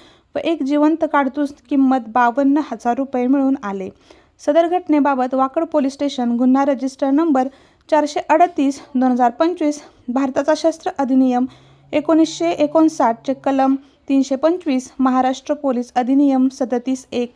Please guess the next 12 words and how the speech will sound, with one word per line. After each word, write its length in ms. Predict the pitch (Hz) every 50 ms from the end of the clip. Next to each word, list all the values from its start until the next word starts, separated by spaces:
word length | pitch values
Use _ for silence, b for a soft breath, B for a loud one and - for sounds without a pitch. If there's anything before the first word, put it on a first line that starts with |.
| _ -
तीन 180 | 254 254 269 277
सह 340 | 269 - 359 330 311 262 262 262 B B B B B B
एकशे 240 | 285 269 - - 311
पस्तीस 420 | 302 - 349 349 349 415 392 -
प्रमाणे 420 | - - 311 269 254 247 240 240 254
साहेबांनी 500 | - 285 277 262 226 254 247 262 277 302
मला 220 | 277 254 254 240 233
गुन्हा 240 | 233 254 254 277 285
दाखल 340 | 262 277 254 254 - 254 254
करण्यात 380 | 247 - 247 214 220 226 247 254 - -
आलेला 320 | - 240 214 196 196 202
आहे. 220 | 190 190 190 180